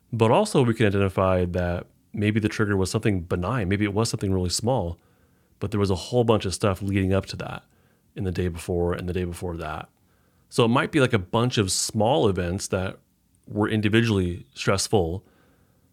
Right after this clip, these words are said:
but as these compile, they become more intense in the system, in your body. They become more and more overwhelming. And then that panic attack might trigger just from that one more thing, whatever it is. What I'm inviting you to do then is to recognize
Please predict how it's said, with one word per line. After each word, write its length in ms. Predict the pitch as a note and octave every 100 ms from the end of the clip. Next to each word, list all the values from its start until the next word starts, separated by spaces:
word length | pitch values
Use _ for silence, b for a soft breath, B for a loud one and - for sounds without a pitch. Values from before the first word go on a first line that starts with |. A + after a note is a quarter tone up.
| b -
but 300 | A2+ G#2+ A2
as 200 | A2 A2
these 200 | A#2 A2+
compile, 720 | - G2+ - C3+ E3+ A#2+ G2+
they 180 | G2 G2+
become 400 | G2 - A#2+ A2+
more 400 | G#2+ G2 G2 G2
intense 480 | G2+ F#2 - F#2+ F#2
in 120 | G#2+
the 60 | F#2
system, 320 | A2 - F2+
in 60 |
your 100 | F2+
body. 400 | F2+ F#2+ E2+ E2+ - b b b b
They 100 | -
become 300 | G2 - G#2+
more 220 | G2 G2 G2
and 80 |
more 200 | F#2+ F#2
overwhelming. 560 | - F#2 F2+ F2+ F2+ F2+
And 160 | G2 G#2+
then 260 | A#2 A#2
that 260 | A2 G#2+ -
panic 260 | A#2+ C#3
attack 240 | - A2 G2+
might 200 | G#2+ G2
trigger 340 | G#2 G2 F#2 -
just 320 | - C#3+ B2+
from 280 | - A#2 G#2+
that 260 | G2 F#2+
one 480 | - G2+ G2+ G#2 G#2
more 240 | G2+ F#2+ F#2
thing, 280 | G2 F#2
whatever 320 | F2+ F#2+ F#2+ F#2
it 60 |
is. 260 | F2 - - b b b b b
What 120 | - A#2+
I'm 60 |
inviting 420 | A#2+ A2 A#2+ B2+
you 120 | B2 A2+
to 120 | -
do 220 | G2+ C3+
then 160 | B2+ G#2+
is 80 | G2
to 120 | G#2
recognize 920 | G2 B2+ C#3+ G#2+ G2 F#2+ F#2+ F2+